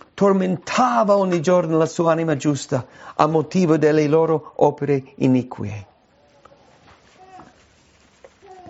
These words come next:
Dichiara che il cuore di Lot era tormentava. Cosa leggiamo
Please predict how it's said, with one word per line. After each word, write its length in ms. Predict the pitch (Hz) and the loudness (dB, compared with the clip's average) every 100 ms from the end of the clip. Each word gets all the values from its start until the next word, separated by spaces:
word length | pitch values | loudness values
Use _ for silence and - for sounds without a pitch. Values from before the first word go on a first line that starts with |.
| 320 - - - - - - 240 208 - _ _ - | -20 -20 -20 -20 -20 -20 -20 -20 -20 -20 _ _ -2
Dichiara 840 | 151 147 - 165 196 214 214 208 - _ | 0 0 0 0 2 2 0 -2 -14 _
che 340 | - 151 - - | 0 0 0 0
il 200 | 131 117 | 0 -2
cuore 600 | - 175 214 240 226 190 | -2 0 2 0 -2 0
di 160 | 131 | -2
Lot 400 | 117 160 202 - _ _ - | 2 0 0 -8 _ _ -6
era 300 | 147 151 135 _ | -4 -4 -6 _
tormentava. 1000 | - 147 147 143 139 135 - - 101 101 - _ _ _ _ _ _ _ _ _ _ _ _ _ _ _ _ _ _ - - | -2 0 0 0 -2 -4 -8 -10 -8 -12 -14 _ _ _ _ _ _ _ _ _ _ _ _ _ _ _ _ _ _ -20 -2
Cosa 240 | 156 151 | 0 2
leggiamo 580 | 151 135 151 156 143 | 2 2 0 0 -2